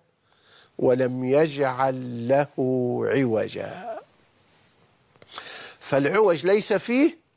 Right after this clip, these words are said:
وليس له، لا يتأتى إليه، لا يستطيع أحد أن يلحق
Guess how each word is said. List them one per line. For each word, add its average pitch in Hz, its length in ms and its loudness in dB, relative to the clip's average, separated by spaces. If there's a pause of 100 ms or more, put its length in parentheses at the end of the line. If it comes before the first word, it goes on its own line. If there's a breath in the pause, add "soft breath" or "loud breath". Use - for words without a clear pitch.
(180)
وليس 247 500 2
له، 175 240 0 (320)
لا 247 220 2
يتأتى 214 500 0
إليه، 143 400 -4 (560 soft breath)
لا 262 140 4
يستطيع 269 560 0
أحد 277 360 -2 (320 loud breath)
أن 262 200 4
يلحق 220 920 0